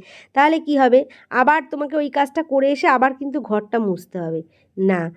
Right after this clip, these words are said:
তুমি ঘরটা মুছছো, ঘরটা মুছে তুমি বেরিয়ে যাও, হয়ে গেল ঘরটা মোছা কাজ। তুমি রান্না করছো, রান্না করতে করতে তুমি রান্নাটা করে নাও তাড়াতাড়ি করে, কিন্তু এই রান্না করতে করতে যদি তুমি অন্যদিকে চলে যাও, অন্যতে চলে যাও,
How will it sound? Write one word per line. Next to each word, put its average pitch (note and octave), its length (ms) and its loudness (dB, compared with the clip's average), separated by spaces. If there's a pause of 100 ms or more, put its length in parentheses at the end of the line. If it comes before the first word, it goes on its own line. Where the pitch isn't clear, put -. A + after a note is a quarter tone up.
(180)
তুমি B3+ 200 0
ঘরটা A#3 400 2
মুছছো, B3+ 380 2
ঘরটা G#3 360 0
মুছে A#3 320 2
তুমি A3+ 180 -2 (140)
বেরিয়ে G#3+ 340 6
যাও, G3+ 200 2 (340)
হয়ে B3 280 6
গেল A#3+ 220 4
ঘরটা A3 360 -2
মোছা G#3+ 280 0
কাজ। G3+ 300 -2
তুমি C4 180 2
রান্না B3 400 2
করছো, B3+ 400 -2
রান্না B3 300 2
করতে B3+ 300 -4
করতে B3+ 300 0 (380)
তুমি C#4+ 160 2
রান্নাটা C#4 380 2 (100)
করে C#4+ 240 2
নাও C#4 200 2
তাড়াতাড়ি B3+ 380 0
করে, C4 180 2
কিন্তু C4 220 -2
এই C#4 100 2
রান্না B3+ 360 2
করতে C#4+ 320 -4
করতে C#4 280 -4
যদি C4+ 200 -4
তুমি C#4 220 -2
অন্যদিকে C4 460 4
চলে B3 240 4
যাও, B3 180 6
অন্যতে A#3 400 4
চলে A#3+ 200 4
যাও, A3 140 4